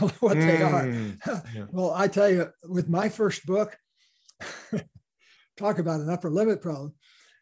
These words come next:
Speaker 1: I, I wrote a book in nineteen seventy-five, came out in nineteen seventy-five. It was called The Centering Book. It was my first book.
Speaker 2: Hmm.
Speaker 1: When my daughter, I wrote it when my daughter was in the first grade,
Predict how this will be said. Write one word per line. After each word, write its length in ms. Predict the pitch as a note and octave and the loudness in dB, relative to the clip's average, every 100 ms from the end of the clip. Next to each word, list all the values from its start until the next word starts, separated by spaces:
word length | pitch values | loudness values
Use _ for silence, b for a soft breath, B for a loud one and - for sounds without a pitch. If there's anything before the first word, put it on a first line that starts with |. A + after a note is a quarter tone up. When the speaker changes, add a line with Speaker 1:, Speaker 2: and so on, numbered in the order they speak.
| b _ _ _ - | b _ _ _ -6
Speaker 1:
I, 300 | F#3 A3+ B3 B3 _ _ _ _ _ - | 2 6 6 4 _ _ _ _ _ -6
I 120 | - | 0
wrote 240 | G3+ G3+ G3+ | 4 6 4
a 60 | |
book 260 | C#3+ F#3 F3+ | 4 0 0
in 160 | D#3 D3+ | -4 -4
nineteen 400 | F3 G#3 F#3+ E3 | -4 -4 -4 -4
seventy-five, 760 | - E3+ D#3 D3 E3 C#3 C3 | -2 -2 -2 -4 -6 -6 -6
came 160 | - F3 | -2 0
out 100 | E3 | 0
in 60 | D3+ | 0
nineteen 320 | E3+ F3 D#3 | 0 -2 -4
seventy-five. 600 | - D#3 D3+ E3+ D3 C3 | -4 -4 -4 -4 -4 -4
It 40 | |
was 100 | - | -8
called 280 | - F3 D#3 | -2 2 2
The 80 | C3 | 0
Centering 460 | - F#3+ E3+ C#3+ C3+ | -2 -2 -2 -4 -6
Book. 300 | B2+ A2+ B2 | -8 -8 -8
It 80 | |
was 140 | C3 A#2+ | -8 -4
my 180 | D3 F3 | -2 0
first 340 | - E3 - | 0 -2 0
book. 200 | D3+ A2+ _ B B | -4 -4 _ B B
Speaker 2:
Hmm. 120 | C3+ G#2 - | -8 -8 -4
Speaker 1:
When 180 | F3+ E3+ | 4 6
my 140 | E3 | 6
daughter, 520 | D#3+ F#3+ A3 G3+ F3 - | 6 6 6 6 4 0
I 100 | E3 | 0
wrote 220 | E3 G3+ | 2 4
it 80 | G#3+ | 2
when 140 | D#3+ D#3+ | 0 -2
my 120 | D3+ | 0
daughter 340 | D3+ F3 F#3 | -2 0 0
was 140 | D#3+ E3 | -2 -4
in 100 | D3 | -8
the 80 | C#3+ | -8
first 340 | F#3 E3+ - | -6 -6 -4
grade, 360 | E3+ D#3+ A2 | -2 -2 -4